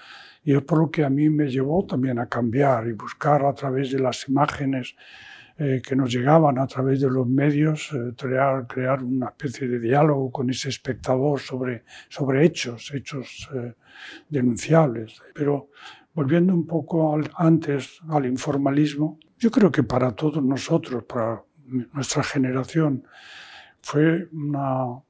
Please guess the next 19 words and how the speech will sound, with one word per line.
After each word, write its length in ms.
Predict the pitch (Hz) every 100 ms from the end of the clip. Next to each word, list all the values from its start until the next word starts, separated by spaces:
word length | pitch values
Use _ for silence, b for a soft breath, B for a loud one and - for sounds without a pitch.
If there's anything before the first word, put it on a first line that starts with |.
| _ _ _ -
una 180 | 131 -
catarsis, 800 | - 113 151 151 - 127 120 -
eh, 60 | 143 127 127 123 123 147 135 127 143 143 135 147
una 320 | 143 143 131
especie 420 | 127 - 147 -
de 140 | 135 135
revelación 920 | 131 127 131 127 - 170 170 135 117 B B B B B _ -
de, 1040 | 156 147 - - 156 135 139 139 135 135
de 460 | 147 147 151 143 143
una 480 | 170 190 170 156
enorme 600 | 143 139 156 190 160 151
profundidad, 800 | - 147 - 147 139 127 127 107 - -
de 300 | 165 139 143
cambiar 640 | - 135 127 151 160 -
las 180 | 151 139
cosas, 520 | - 160 151 160 156
de 80 | 139
hacer 320 | 135 - 147
algo, 480 | 147 156 147 151 147